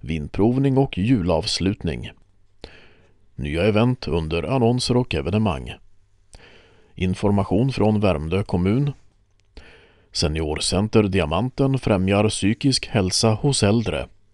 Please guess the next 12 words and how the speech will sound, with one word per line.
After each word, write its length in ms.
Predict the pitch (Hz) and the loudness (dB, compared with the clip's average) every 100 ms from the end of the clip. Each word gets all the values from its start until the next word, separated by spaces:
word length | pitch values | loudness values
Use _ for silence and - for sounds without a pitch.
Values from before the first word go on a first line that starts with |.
| _ - - - _ | _ -20 -20 -20 _
Värmdö 520 | - 69 76 76 104 131 | -8 -4 -4 -2 0 2
kan 220 | 127 127 | 0 2
ta 80 | 101 | 4
över 340 | 110 113 110 | 4 4 2
sophämtningen. 960 | 107 104 - 92 113 - 87 73 58 - _ _ _ _ _ - - - - _ | 2 0 0 0 0 -2 -4 -6 -10 -16 _ _ _ _ _ -20 -20 -20 -20 _
Få 260 | - 80 78 | -2 0 2
S 200 | 82 - | 0 0
M 120 | 76 | 2
S 280 | 131 - - | 2 2 0
om 180 | 95 92 | -2 0
viktiga 440 | 95 - 92 117 | -2 -2 2 4
störningar. 640 | 127 95 73 87 71 64 | 4 0 0 -2 -4 -6